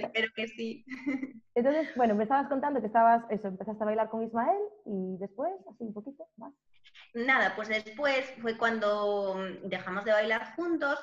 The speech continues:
Speaker 1: y empecé a bailar ya enseguida. La verdad es que creo que no estuviéramos mucho tiempo, no estuviera mucho tiempo parada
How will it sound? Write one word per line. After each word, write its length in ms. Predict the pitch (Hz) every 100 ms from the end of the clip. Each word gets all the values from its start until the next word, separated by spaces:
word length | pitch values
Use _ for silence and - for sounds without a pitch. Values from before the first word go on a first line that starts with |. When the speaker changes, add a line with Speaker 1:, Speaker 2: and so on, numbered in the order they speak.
| -
Speaker 1:
y 100 | 240
empecé 260 | 220 214
a 40 | 233
bailar 300 | 240 240 226
ya 100 | 233
enseguida. 460 | 226 240 320 330 220
La 80 | 196
verdad 160 | 202
es 60 | 220
que 120 | 240
creo 140 | 226 220
que 80 |
no 80 | 208
estuviéramos 600 | 208 208 208 202 202 202
mucho 280 | 196 202 208
tiempo, 560 | 208 196 190 196 190 185
no 100 | 202
estuviera 300 | - 214 202
mucho 200 | 214 214
tiempo 280 | 220 214 214
parada 460 | 220 285 294 285